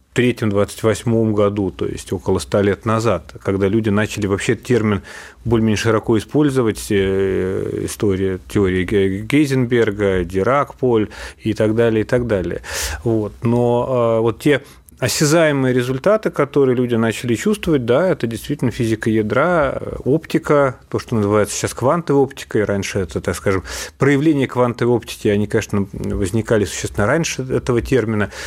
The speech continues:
И, э, всё, что вы перечислили, это действительно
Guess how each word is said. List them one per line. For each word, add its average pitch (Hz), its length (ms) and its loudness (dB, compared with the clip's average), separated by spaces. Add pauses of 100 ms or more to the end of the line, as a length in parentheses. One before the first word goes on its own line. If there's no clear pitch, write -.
(240)
И, 117 360 2
э, 107 380 0
всё, - 160 0
что 135 160 0
вы 131 80 2
перечислили, 151 560 0
это 143 140 0
действительно 160 600 0